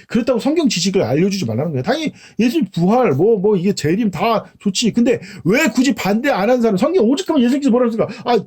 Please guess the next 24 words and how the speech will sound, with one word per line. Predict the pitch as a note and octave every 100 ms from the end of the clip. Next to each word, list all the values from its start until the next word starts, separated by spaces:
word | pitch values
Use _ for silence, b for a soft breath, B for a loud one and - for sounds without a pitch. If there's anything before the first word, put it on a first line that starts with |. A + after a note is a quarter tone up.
| _ -
누가 | A#3 C#4 G#3+
예수님 | A3 B3+ G#3+
이름 | A3+
팔아가지고 | G3 A#3+ G#3+ F#3+ F3+ D#3 C#3+
뭐, | F#3+ A3 G3+
뭐, | D#3+ F3
마귀를 | D3 E3 G3+ F#3
쫓아내고 | F#3+ A#3+ A#3+ G#3 D#3+
그랬는데 | C#3 F#3 E3+ C#3+
우리가 | D3+ D#3
막았다니까. | A2+ D3+ C#3+ C3 C#3
막지 | - -
말라고! | F4+ F#4 G4 F#4 - - _ _ _ _ _ _ _ _ _ _ _ _ _ _ _
그런 | - E4+ F#4
사람, | B3+ D#4+ D4+ - B
그런 | - D4
사람이 | C#4 A3
쉽게 | F#3 - -
하나님한테, | B3+ D#4 C4 F3
어, | - - G3+ G3
예수님 | F#3 G#3+
대적하겠냐고. | E3 E3+ F#3+ G3+ F#3 D#3+ D3+ F3+ G3+ A#2
막지 | E3 - F#4
말라고! | E4+ F4+ E4+ F#3+ A#2